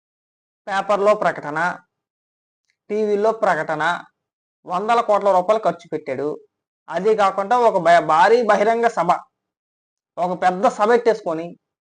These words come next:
"ఇదిగో నేను మీకు రెండు వందల యాభై రూపాయలు పెంచేస్తున్నాను ఏకంగా" అని చెప్పి టిక్మన్న బటన్ నొక్కేవాడు. ఆ బటన్ నొక్కడానికి ఖర్చు వందల కోట్ల రూపాయలు ఉండేది. ఆ సభకు అయ్యే ఖర్చు కానీ, పత్రికల్లో ప్రకటన కానీ,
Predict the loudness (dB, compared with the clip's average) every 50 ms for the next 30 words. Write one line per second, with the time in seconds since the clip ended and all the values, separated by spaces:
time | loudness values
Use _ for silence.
0 | _ _ _ _ _ -14 -10 -4 0 0 0 0 -2 -6 -12 _ _ _ _ _
1 | _ _ _ -10 -8 -6 -4 -2 -2 0 0 0 0 2 2 0 2 2 2 2
2 | 2 2 0 0 0 0 0 0 -2 -4 -2 -2 -2 -2 -4 -4 -4 -4 -4 -6
3 | -6 -8 -8 -8 -8 -12 _ _ _ _ _ _ _ _ _ _ _ _ _ _
4 | _ _ _ -10 -8 -6 -6 -6 -8 -8 -10 -12 -10 -8 -4 -4 -2 0 0 -2
5 | -2 -4 -8 -10 -10 -10 -12 -12 -12 -12 -14 -18 _ _ _ _ _ _ _ _
6 | _ _ _ _ _ _ _ _ _ _ _ _ -2 0 2 4 4 2 2 2
7 | 2 0 0 2 2 0 -2 -2 -4 -4 -2 -2 0 0 0 0 2 2 2 2
8 | 2 2 0 -2 -2 0 -2 -2 -2 -2 -2 -2 0 -2 -2 -4 -8 -12 -14 -16
9 | -20 _ _ _ _ _ _ _ _ _ _ _ _ _ _ _ _ _ -16 -12
10 | -8 -6 -4 -4 -2 0 0 0 0 0 -2 -2 -6 -6 -6 -4 -2 -2 0 -2
11 | -2 -6 -8 -12 -16 _ _ _ _ _ _ _ _ _ _ _ _ -16 -14 -10
12 | -10 -6 -4 -2 0 0 0 -2 -2 -4 -4 -4 -2 -2 -2 0 0 0 0 -2
13 | -4